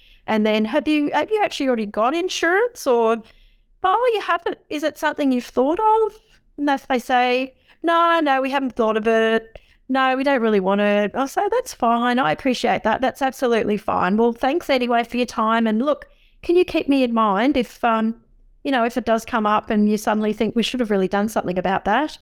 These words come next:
I did become a lot more comfortable over time discussing insurance, and now I'm, I absolutely have no scruples whatsoever. Like, I've just seen it so many times.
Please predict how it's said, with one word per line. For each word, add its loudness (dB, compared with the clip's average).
I -2
did -2
become 0
a 2
lot 0
more 0
comfortable -2
over 2
time 0
discussing -2
insurance, 0
and 0
now 2
I'm, 0
I 0
absolutely -2
have -4
no 2
scruples -2
whatsoever. 0
Like, -2
I've -2
just -4
seen -2
it -2
so 0
many 0
times. -2